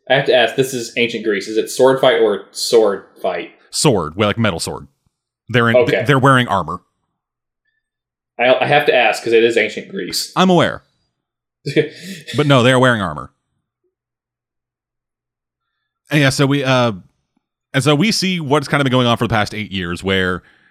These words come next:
Speaker 2: every once in a while, uh, somebody from Crete, like, like a giant Crete, like a giant, like, Cretan ship will show up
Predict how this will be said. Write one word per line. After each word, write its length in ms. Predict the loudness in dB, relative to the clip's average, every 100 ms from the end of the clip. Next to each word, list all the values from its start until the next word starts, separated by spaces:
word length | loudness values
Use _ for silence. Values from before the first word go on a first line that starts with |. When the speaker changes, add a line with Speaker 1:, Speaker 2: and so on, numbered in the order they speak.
| _ -4
Speaker 2:
every 200 | 0 2
once 180 | 2 0
in 60 |
a 20 |
while, 480 | 0 2 2 0 -2
uh, 200 | -4 -4
somebody 540 | -2 0 0 2 0 0
from 500 | -2 0 0 0 -4
Crete, 360 | -6 -6 -8 -10 _ _ _ _ _ _ _ -14
like, 120 | -8
like 120 | -6
a 40 |
giant 300 | -2 0 0
Crete, 240 | 0 -2 -2
like 100 | -2
a 40 |
giant, 220 | -2 -2
like, 100 | -2
Cretan 340 | -2 -2 -2 -4
ship 200 | -4 -4
will 60 |
show 220 | -2 -2 0
up 180 | -2